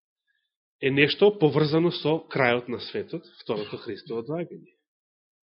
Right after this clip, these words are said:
И во прашањето на апостолите, кажи ни кога ќе биде тоа, и кој е знакот на твоето доаѓање и крајот на светот, тие два наста-, два настана се поврзани,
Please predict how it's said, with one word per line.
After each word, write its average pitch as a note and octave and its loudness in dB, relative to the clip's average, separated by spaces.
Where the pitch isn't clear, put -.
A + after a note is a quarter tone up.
И F3+ 2
во B3+ 4
прашањето G#3 6
на E3 4
апостолите, A#2+ -2
кажи C3+ 2
ни B2+ 0
кога C#3 4
ќе C3+ -4
биде B2 2
тоа, G2+ -8
и C#3 -2
кој E3 6
е D3 4
знакот C#3+ 2
на B2 -2
твоето C3 0
доаѓање A#2+ 2
и A2 -16
крајот A2+ -2
на G#2 -8
светот, E3+ -8
тие G#3 8
два F#3 8
наста-, E3 2
два D3+ 2
настана D#3 2
се C#3 -4
поврзани, A#2+ -6